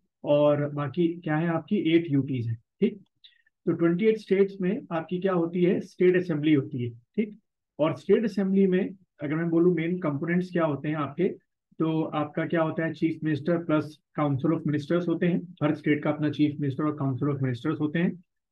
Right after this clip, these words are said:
और साथ में हर state assembly में या स्टेट legislature में क्या होता है, आपका गवर्नर होता है, ठीक है। गवर्नर को हम लोग क्या मान के चलते हैं कि governor is a what?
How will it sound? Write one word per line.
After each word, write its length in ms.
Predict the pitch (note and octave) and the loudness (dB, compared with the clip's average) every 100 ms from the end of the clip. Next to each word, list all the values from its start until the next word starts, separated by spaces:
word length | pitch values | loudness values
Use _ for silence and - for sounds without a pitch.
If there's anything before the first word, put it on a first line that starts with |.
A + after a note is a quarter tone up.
| - | 0
और 380 | D#3+ G3+ C#4 - _ _ _ | 4 6 4 -4 _ _ _
साथ 280 | - E3+ F3+ G#3 | 2 4 4 4
में 260 | G#3 A#3 - | 4 2 2
हर 100 | F#3+ | 2
state 280 | A#3 - G3 | 2 4 4
assembly 460 | F#3 F3 E3 F3 F#3 | 6 0 0 2 2
में 100 | F3+ | 2
या 100 | E3+ | -2
स्टेट 460 | F3 F3 E3+ E3+ - | -4 -2 -2 -4 -6
legislature 500 | C#3+ C#3 E3+ D3+ F3 | -6 -4 -4 -2 0
में 140 | F3 F3 | -2 0
क्या 120 | E3+ | 0
होता 280 | C#3+ C#3+ D#3+ | -2 -2 -2
है, 80 | |
आपका 440 | D#3+ C#3+ - G#3+ D4 _ - | -2 -4 -4 -6 -6 _ -6
गवर्नर 380 | C#3+ D#3+ C3 C3 | 0 2 0 -4
होता 260 | G#2 G#2 - | -6 -12 -20
है, 100 | _ _ _ | _ _ _
ठीक 120 | F3 A#3+ | -4 -2
है। 140 | C4 _ _ - _ _ _ C#3+ | -4 _ _ -20 _ _ _ -4
गवर्नर 440 | E3+ F#3+ G#3+ C4 | 2 4 4 0
को 400 | C4 G#3+ A#3 - | 2 4 4 2
हम 200 | D#3+ F3+ | -2 0
लोग 240 | G#3 G3+ - | 0 0 2
क्या 460 | G3 G#3 G#3+ - E3 | 2 4 0 -4 -6
मान 280 | D3+ D#3 E3 | -4 -4 -2
के 100 | F#3 | 0
चलते 340 | F#3 E3+ F#3 | 0 -2 -2
हैं 140 | G3 | -2
कि 400 | F#3+ G3 F#3+ F3+ - _ _ C#3+ | 0 0 0 -4 -12 _ _ -8
governor 460 | D3+ D#3+ E3+ F#3 | -2 -2 0 -2
is 220 | F#3 E3+ D#3+ | 0 -2 -2
a 160 | F3 E3+ | -2 0
what? 160 | F#3 | 0